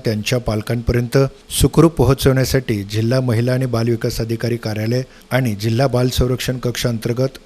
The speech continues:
चाइल्ड लाईन एक शून्य नऊ आठची यंत्रणा कार्यान्वित करण्यात आल्याची माहिती जिल्हा बाल संरक्षण अधिकारी रेश्मा गायकवाड यांनी यावेळी दिली.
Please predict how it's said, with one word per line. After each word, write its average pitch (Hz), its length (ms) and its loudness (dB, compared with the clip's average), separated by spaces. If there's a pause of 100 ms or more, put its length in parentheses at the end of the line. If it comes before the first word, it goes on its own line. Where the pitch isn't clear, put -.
(120)
चाइल्ड 135 260 2
लाईन 139 320 0 (260)
एक 139 140 0
शून्य 139 320 2
नऊ 135 260 2
आठची 120 320 0
यंत्रणा 117 420 -2 (240)
कार्यान्वित 123 400 0 (100)
करण्यात 117 440 -2
आल्याची 113 380 -2
माहिती 113 420 -2 (240)
जिल्हा 117 280 2
बाल 131 220 2
संरक्षण 127 540 -4
अधिकारी 120 420 -2
रेश्मा 117 400 -2
गायकवाड 107 420 -2 (260)
यांनी 123 440 -2 (200)
यावेळी 123 380 4
दिली. 104 340 0